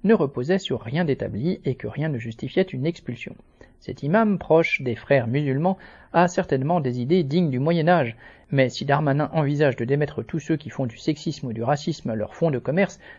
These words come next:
cela impliquerait de sacrées purges dans l'Église catholique, la police nationale ou encore la classe politique. À l'instar de Sarkozy en son temps avec son fameux Kercher, le ministre espère concurrencer l'extrême droite sur le terrain de la démagogie xénophobe.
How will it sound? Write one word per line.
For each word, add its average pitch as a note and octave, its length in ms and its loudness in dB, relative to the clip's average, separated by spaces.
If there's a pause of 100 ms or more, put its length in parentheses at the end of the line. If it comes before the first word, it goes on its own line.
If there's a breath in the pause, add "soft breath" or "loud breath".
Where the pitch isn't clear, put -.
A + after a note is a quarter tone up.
cela G#3 260 4
impliquerait D3 420 0
de D3 80 0
sacrées D#3+ 300 -2
purges E3+ 280 2
dans B2+ 100 -2
l'Église D#3+ 320 0
catholique, C3+ 540 -2
la D#3 120 4
police B2 280 -4
nationale D3 560 -2
ou C#3 140 -2
encore D#3 380 2
la A#2+ 120 -10
classe - 220 -2
politique. - 540 -10 (520 loud breath)
À C#3 100 2
l'instar F#3+ 320 2
de G3+ 100 4
Sarkozy E3+ 480 0
en D3+ 80 0
son C#3+ 200 -4
temps D#3 240 2
avec B2+ 200 -4
son A#2+ 140 -10
fameux B2+ 320 -2
Kercher, F#3 460 2 (380 loud breath)
le C#3 240 6
ministre G#3 580 0 (200)
espère D3+ 560 0
concurrencer C#3 840 0
l'extrême B2+ 540 -4
droite D3 260 0
sur A2+ 140 -8
le A2 120 -6
terrain D3 280 -2
de C3 60 0
la A2 120 -4
démagogie C3+ 540 2
xénophobe. D3 580 -2